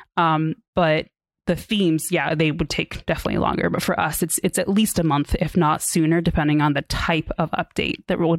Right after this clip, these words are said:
roll out. And in some cases, there isn't an update 'cause we've already been doing that for years. It's just that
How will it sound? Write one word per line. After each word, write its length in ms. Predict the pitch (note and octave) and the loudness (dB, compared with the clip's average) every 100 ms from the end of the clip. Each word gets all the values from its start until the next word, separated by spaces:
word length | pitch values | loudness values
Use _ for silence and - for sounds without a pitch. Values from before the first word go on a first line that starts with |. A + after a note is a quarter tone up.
| - | -2
roll 200 | - D3 | -2 0
out. 180 | C#3 - - - _ _ _ _ _ | 0 -2 -6 -10 _ _ _ _ _
And 140 | - A3+ | -2 -2
in 80 | A#3+ | 0
some 240 | D4+ E4 | 0 0
cases, 380 | C#4+ G#3+ F#3+ E3+ | 0 2 0 2
there 140 | F3+ | 0
isn't 280 | F#3+ G3+ G3 | 0 0 2
an 80 | F3 | 0
update 320 | G3+ D#3+ D#3+ | 0 -2 0
'cause 180 | F3 D#3+ | 0 2
we've 180 | F3+ E3 | 2 2
already 380 | E3+ E3 D#3 | 0 2 0
been 400 | D3+ E3 D3 D3+ D3 - - - _ _ | 0 0 0 0 -4 -14 -20 -20 _ _
doing 280 | F3 D#3+ D3+ | -2 0 0
that 200 | D#3+ - | -2 -4
for 160 | - D3+ | -2 0
years. 440 | D#3 F3+ C4+ - | 2 2 0 0
It's 200 | F3+ - | -2 0
just 220 | E3+ D#3+ | -2 -2
that 140 | E3+ | -4